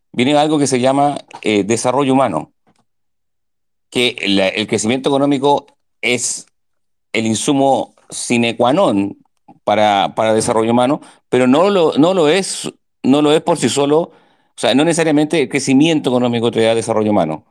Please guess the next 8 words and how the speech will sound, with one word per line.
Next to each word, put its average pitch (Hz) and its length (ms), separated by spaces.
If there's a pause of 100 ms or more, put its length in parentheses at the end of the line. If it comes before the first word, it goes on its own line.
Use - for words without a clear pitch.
(140)
Caso 110 240
China, 117 460
caso 107 220
Brasil, 104 560 (960)
¿ya? 120 320
Eh, 104 720
y 98 140
ahí 139 540